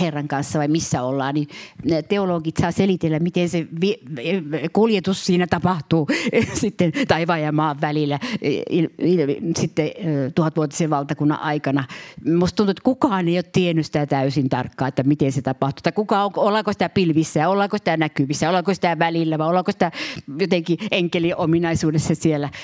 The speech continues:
Mut sittenpähän me näemme. <laughs> Koska me tulemme Herran kanssa takaisin –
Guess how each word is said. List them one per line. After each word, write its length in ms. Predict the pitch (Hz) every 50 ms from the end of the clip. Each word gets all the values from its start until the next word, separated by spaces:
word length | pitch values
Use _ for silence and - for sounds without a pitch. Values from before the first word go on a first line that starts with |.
| -
Mut 100 | - 214
sittenpähän 540 | - - 392 - - 233 - - 226 269 269
me 80 | 302 349
näemme. 420 | 359 311 269 226 170 151 143 131 - - - _ _ _ _ _ _ _ _ _ _ _ - _ - - - _ _ _ - 220 -
<laughs> 0 | 640 571 - - - - - -
Koska 240 | - 185 - - 208
me 100 | 208 214
tulemme 380 | - 247 247 233 208 202 202
Herran 340 | 226 277 294 277 240 202 180
kanssa 300 | 196 190 190 180 - 214
takaisin – 840 | - - 240 233 - - 170 151 151 151 - - 117 101 - - _